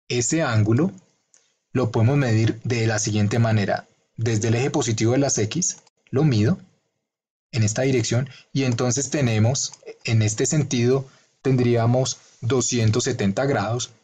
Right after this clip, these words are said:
que es lo mismo que decir tres pi medios. También podemos usar este ángulo. Los dos me darían el mismo resultado.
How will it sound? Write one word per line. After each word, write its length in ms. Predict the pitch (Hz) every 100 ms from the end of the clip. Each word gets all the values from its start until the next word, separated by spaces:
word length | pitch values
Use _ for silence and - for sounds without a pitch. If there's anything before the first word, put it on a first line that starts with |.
| _
que 140 | - 117
es 60 |
lo 60 | 113
mismo 220 | 117 120
que 100 | 117
decir 260 | 98 101 98
tres 300 | - 113 107
pi 160 | - 104
medios. 400 | 98 90 90 - - _
También 500 | - 127 127 123 127
podemos 340 | 117 135 135 117
usar 260 | 107 101
este 240 | 98 - 107
ángulo. 240 | 90 87 _ - _ _ _ _ _ _ _ _
Los 300 | 110 110 101
dos 360 | 123 127 143 120
me 100 | 107
darían 360 | 95 98 107
el 60 | 101
mismo 220 | 92 98
resultado. 540 | 107 104 127 - -